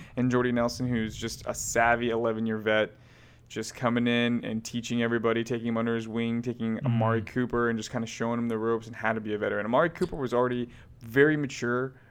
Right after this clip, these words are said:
Speaker 1: uh, for where he was at. I think he just needed to stay healthy and stay on the field. One of the big reasons that I have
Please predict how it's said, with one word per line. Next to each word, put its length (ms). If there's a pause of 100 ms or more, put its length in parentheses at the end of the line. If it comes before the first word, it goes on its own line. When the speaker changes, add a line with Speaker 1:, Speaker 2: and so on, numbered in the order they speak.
(140)
Speaker 1:
uh, 300
for 160
where 160
he 120
was 200
at. 320 (460)
I 200
think 240
he 100
just 340
needed 340
to 60
stay 200
healthy 360
and 80
stay 180
on 100
the 40
field. 380 (360)
One 180
of 80
the 60
big 280
reasons 520
that 140
I 100
have 440